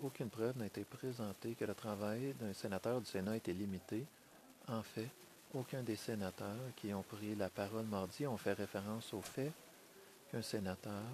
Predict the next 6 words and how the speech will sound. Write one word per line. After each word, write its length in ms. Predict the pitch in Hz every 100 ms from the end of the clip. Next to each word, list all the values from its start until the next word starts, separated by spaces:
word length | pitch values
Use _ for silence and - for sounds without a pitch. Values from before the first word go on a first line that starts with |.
| 143 - - - - - - - -
ait 160 | 123 - - 480 480 453 -
été 340 | 117 - 117 -
incapable 1000 | 131 123 110 101 113 110 131 143 143 151 165 - - 131
d'exercer 520 | 120 107 98 - 131
ses 180 | - 107
fonctions. 520 | 104 98 - 98